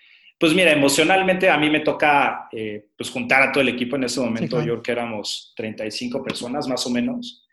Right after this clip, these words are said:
Speaker 1: y, pues, me toca decirles que, pues, vamos
Speaker 2: Sí,
Speaker 1: a
Speaker 2: sí, sí.
Speaker 1: entrar en un proceso de liquidación y que en los próximos tres meses, pues, la gente va a ir,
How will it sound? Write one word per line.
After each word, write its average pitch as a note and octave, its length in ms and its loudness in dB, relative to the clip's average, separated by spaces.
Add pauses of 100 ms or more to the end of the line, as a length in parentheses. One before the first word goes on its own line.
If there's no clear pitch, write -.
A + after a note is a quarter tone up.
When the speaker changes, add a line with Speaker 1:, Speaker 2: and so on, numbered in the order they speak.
(260)
Speaker 1:
y, A#2+ 120 -4
pues, A#2 140 -12
me A2 80 -12
toca C3+ 240 -4
decirles B2 920 -4 (440)
que, A2 140 -16
pues, - 480 -20 (140)
vamos A#2 180 -8
Speaker 2:
Sí, B3+ 60 -2
Speaker 1:
a - 40 0
Speaker 2:
sí, D#3+ 100 -4
sí. D3+ 60 -6
Speaker 1:
entrar C#3 200 -4
en B2 100 -2
un B2 140 -8
proceso B2 380 -6
de A#2+ 60 -2
liquidación A2 800 -10 (600)
y G#2+ 200 -6
que A#2 120 -8
en A2 140 -8
los G#2+ 180 -8
próximos C3 560 -4
tres B2+ 260 0
meses, B2+ 380 -4
pues, A2 140 -14
la G#2+ 120 -12
gente A#2 360 -10
va A#2 120 -8
a A2+ 60 -6
ir, A2 280 -10